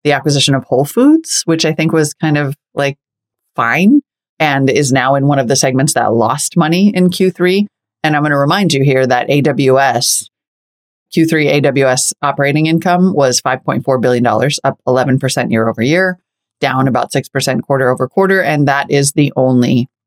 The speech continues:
profit center at Amazon. The healthcare thing does feel a little bit like a distraction for Amazon, but I guess we'll see. I wonder if,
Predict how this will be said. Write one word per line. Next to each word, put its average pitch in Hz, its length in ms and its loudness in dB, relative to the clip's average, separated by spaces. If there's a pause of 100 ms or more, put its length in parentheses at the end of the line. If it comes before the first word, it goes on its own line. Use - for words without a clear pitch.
(340)
profit - 320 -4
center - 380 -6 (760)
at 107 360 -8 (200)
Amazon. 123 380 -2 (800)
The 160 80 -2
healthcare 185 720 -2 (100)
thing 127 420 0 (100)
does 139 460 0
feel 123 500 0 (380)
a 135 100 0
little 151 520 2
bit 147 260 -2
like 117 380 0 (2250)
a 135 380 4
distraction 143 640 0 (580)
for 160 100 0
Amazon, 175 500 0
but 135 120 0
I 135 80 0
guess 127 220 -4
we'll 139 80 0
see. 139 240 -2 (160)
I 143 100 -2
wonder 139 380 0
if, 156 320 -2